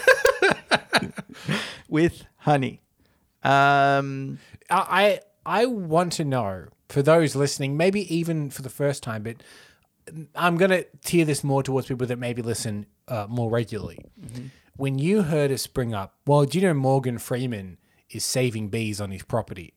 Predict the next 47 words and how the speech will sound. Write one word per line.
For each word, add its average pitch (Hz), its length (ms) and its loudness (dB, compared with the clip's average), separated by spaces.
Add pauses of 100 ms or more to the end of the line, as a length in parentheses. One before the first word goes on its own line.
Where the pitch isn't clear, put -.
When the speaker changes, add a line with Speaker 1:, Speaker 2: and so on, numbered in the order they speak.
Speaker 1:
Yeah. - 220 -4 (440)
Speaker 2:
Did 143 240 0
you 147 120 4
ever 127 240 4
expect - 360 -4
it 113 120 -6
to - 120 -14
end 104 440 -8 (120)
with 104 380 -8
"Send 107 260 -4
in 98 100 -6
the 104 60 -6
wolves"? - 380 -6 (340)
<laughs> - 60 6 (800)
Speaker 1:
Or 208 100 2
us 302 140 2
rubbing 170 300 4
it. - 100 -8 (320)
Speaker 2:
Or 233 220 6
us, - 180 6 (120)
<laughs> 320 120 8
just 381 240 6
us 302 220 8
rubbing 208 260 8
him 185 160 4
in - 60 4
Speaker 1:
What 196 100 8
a, 190 40 8
Speaker 2:
general. 151 220 0
Speaker 1:
what 453 140 6
a 359 40 2
lovely 240 300 6
man. 226 300 6
<laughs> - 20 -4
Trying - 2000 6
to 147 60 4
help 147 180 2
the 143 60 0
bees. 240 460 2 (760)
We 175 120 -4
just 156 120 -4
wanna 170 140 2
steal 180 240 0
his 180 140 0
narrator 190 540 2
award. 135 340 2
Speaker 2:
<laughs> 196 880 0